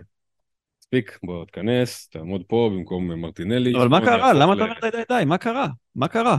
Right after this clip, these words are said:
Speaker 2: הוא הביא דאבל פיגר אחד עכשיו.
Speaker 1: נכון,
Speaker 2: גם
Speaker 1: לפני זה
Speaker 2: וגם
Speaker 1: שמונה, ולפני זה חמש, ולפני זה חמש, ולפני זה חמש.
Speaker 2: אוקיי, זה,
Speaker 1: אוקיי, אז
Speaker 2: זה,
Speaker 1: הוא
Speaker 2: זה, זה, זה קרוב לסטרלינג, ל-, ל-, לווטקינס, או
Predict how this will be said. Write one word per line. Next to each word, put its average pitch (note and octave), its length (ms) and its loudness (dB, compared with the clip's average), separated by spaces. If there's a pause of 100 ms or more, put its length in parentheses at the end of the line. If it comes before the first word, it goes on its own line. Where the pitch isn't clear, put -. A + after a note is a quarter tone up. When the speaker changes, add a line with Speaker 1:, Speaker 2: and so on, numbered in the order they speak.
Speaker 2:
הוא - 120 -2
הביא B2 160 0
דאבל G#3+ 200 -4
פיגר A3+ 320 -8
אחד F#3+ 300 -6
עכשיו. F#3+ 280 -6 (840)
Speaker 1:
נכון, A#2+ 260 2
Speaker 2:
גם E3+ 100 4
Speaker 1:
לפני C3 160 2
זה B2+ 40 6
Speaker 2:
וגם F#3+ 120 2
Speaker 1:
שמונה, A#2 340 0
ולפני F#2 300 -4
זה A2 80 -6
חמש, F#2+ 320 -2
ולפני F#2+ 180 -4
זה G2+ 60 -4
חמש, F#2 300 -6
ולפני G2+ 120 -6
זה A#2 80 -6
חמש. D3 480 -4 (360)
Speaker 2:
אוקיי, G#3+ 420 -6
זה, B2+ 140 -6
Speaker 1:
אוקיי, C#3 380 0
אז C#3+ 40 -4
Speaker 2:
זה, A#2+ 140 0
Speaker 1:
הוא C3+ 140 0
Speaker 2:
זה, E3 120 -2 (120)
זה, F3 160 4
זה E3+ 100 0
קרוב G3+ 220 0
לסטרלינג, G3+ 500 2
ל-, B2 100 0 (600)
ל-, A#2+ 180 -4
לווטקינס, B2+ 580 0
או A2+ 440 0